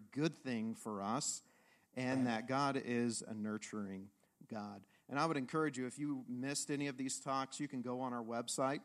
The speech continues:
Speaker 1: valleypointchurch dot com, under messages, and you can listen to all of these. And I would encourage you to do that. And then we would encourage all of us that as we move forward, keep asking your questions.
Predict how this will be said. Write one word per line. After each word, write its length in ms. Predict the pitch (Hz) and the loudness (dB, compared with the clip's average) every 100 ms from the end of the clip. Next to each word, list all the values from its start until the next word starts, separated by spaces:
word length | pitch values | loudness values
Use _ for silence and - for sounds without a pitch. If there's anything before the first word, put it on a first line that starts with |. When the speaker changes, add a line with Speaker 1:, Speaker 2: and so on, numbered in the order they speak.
| 117 | -6
Speaker 1:
valleypointchurch 1120 | 113 117 120 120 127 123 - 135 123 117 - _ _ _ | -2 0 0 -2 -4 -6 -4 -4 -4 -4 -12 _ _ _
dot 280 | - 120 120 | -2 -2 -2
com, 440 | - 120 131 151 - | -2 0 0 0 -4
under 220 | 123 113 | -4 -2
messages, 600 | 113 127 135 147 135 156 | 0 0 0 -2 -2 -2
and 100 | 131 | 0
you 80 | 123 | -2
can 220 | 123 120 | -2 -2
listen 280 | 139 - 113 | -2 -2 -4
to 80 | 110 | -6
all 260 | 117 117 | -6 -6
of 100 | 117 | -6
these. 340 | 107 104 101 - _ _ _ - | -6 -10 -10 -12 _ _ _ -12
And 360 | 113 113 113 117 | -6 -4 -2 -2
I 160 | 127 | 0
would 140 | 147 143 | 0 0
encourage 380 | 131 147 139 | 0 -2 -2
you 100 | 123 | -2
to 100 | 120 | -6
do 180 | 113 135 | -4 -2
that. 200 | 151 104 - _ _ _ _ _ _ _ | -2 -8 -14 _ _ _ _ _ _ _
And 120 | 139 | -6
then 140 | 151 143 - - | -4 -4 -8 -2
we 140 | 160 | 4
would 100 | 185 | 4
encourage 320 | 170 170 160 131 | 4 2 0 0
all 240 | 151 185 226 | 2 4 4
of 180 | 107 110 | 2 -2
us 460 | 95 90 - - _ _ _ - | -8 -6 -6 -6 _ _ _ -14
that 340 | 110 131 135 127 | 0 4 4 4
as 240 | 147 180 175 | 2 2 4
we 140 | 170 | 2
move 240 | 151 143 | 2 2
forward, 320 | 143 131 127 - | 0 -2 -2 -4
keep 280 | 180 202 - | -6 -4 -6
asking 840 | 117 131 135 - 147 139 131 131 123 - - | -4 -4 -4 -6 -2 -2 -2 -4 -8 -10 0
your 100 | 139 | 0
questions. 720 | 107 117 110 - - - - | 2 -4 -4 -8 -16 -18 -20